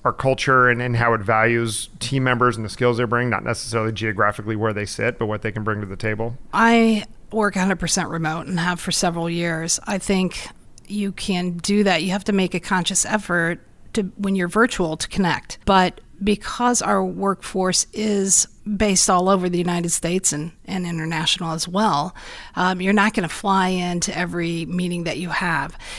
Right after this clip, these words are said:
Speaker 2: And I think the culture supports that by not only, um, allowing us opportunity to do that, but also gives us the tools to do so,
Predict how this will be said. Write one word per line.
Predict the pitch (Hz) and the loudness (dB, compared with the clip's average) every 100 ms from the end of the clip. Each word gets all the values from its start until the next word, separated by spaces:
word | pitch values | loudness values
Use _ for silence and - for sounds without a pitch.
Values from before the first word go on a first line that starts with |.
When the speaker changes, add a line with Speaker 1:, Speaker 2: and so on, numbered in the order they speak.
| - | -8
Speaker 2:
And | - 196 | -2 0
I | 196 | 0
think | 247 - | -2 -2
the | 220 | -4
culture | - 226 - 185 | -2 -2 0 0
supports | - - 277 277 - | 0 0 0 0 2
that | 175 175 - | 2 0 -2
by | 185 190 | -2 2
not | 202 254 | 4 4
only, | 190 214 226 196 185 175 - - - - | 4 4 6 4 2 -2 -6 -20 -12 -4
um, | 180 - | -2 0
allowing | 190 185 170 202 240 262 | -2 0 2 4 6 6
us | 269 269 - - - - | 4 4 0 -2 -16 -4
opportunity | 185 202 - 214 196 185 | -2 0 2 2 4 2
to | 165 | 0
do | 190 | 2
that, | 190 202 190 | 4 2 4
but | 208 190 | 2 4
also | 180 208 226 | 4 4 4
gives | 196 185 | 2 2
us | 180 - | 0 -2
the | 170 | -2
tools | 214 190 190 - | 2 2 2 -2
to | 185 | -4
do | 165 208 | -2 0
so, | - - - | 0 -2 -4